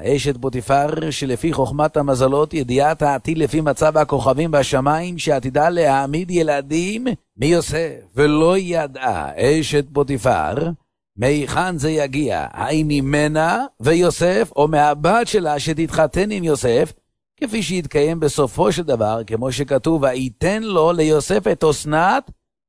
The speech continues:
בת פוטיפרה, כהן און לאישה." אז שתי הנשים האלה התכוונו לשם שמיים. אבל האמת, שאומנם רק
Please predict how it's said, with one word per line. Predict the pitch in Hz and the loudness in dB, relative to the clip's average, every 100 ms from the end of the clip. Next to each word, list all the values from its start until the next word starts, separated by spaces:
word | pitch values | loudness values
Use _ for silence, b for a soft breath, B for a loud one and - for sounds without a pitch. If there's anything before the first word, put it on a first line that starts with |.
| _ | _
בת | 98 135 208 - | -4 -4 -6 -6
פוטיפרה, | - 185 170 151 170 127 117 135 180 _ _ _ | -6 -6 -2 0 2 2 0 -2 -8 _ _ _
כהן | 92 104 143 | 0 2 2
און | - 123 160 160 | -2 -4 -2 -2
לאישה." | 135 127 113 - 85 67 62 50 _ _ _ _ _ _ | -4 -4 -6 -4 -6 -6 -10 -16 _ _ _ _ _ _
אז | 123 156 151 | 0 0 -2
שתי | 135 - 156 196 | -6 -2 0 2
הנשים | 156 175 160 - 196 139 | 0 -2 -6 -6 -4 -2
האלה | 143 151 147 | -2 0 0
התכוונו | 147 147 143 131 160 | -2 -4 -4 -2 -2
לשם | 151 123 147 143 | -2 -2 -4 -4
שמיים. | - 127 127 110 76 69 65 60 _ _ _ _ _ _ _ | -4 -4 -4 -8 -12 -20 _ _ _ _ _ _ _ _ _
אבל | 101 135 | 0 2
האמת, | 147 147 143 160 156 - - _ _ _ _ | 0 0 0 -2 -4 -12 -20 _ _ _ _
שאומנם | - 139 143 151 175 | 0 0 2 -2 -2
רק | 160 147 143 | -2 0 0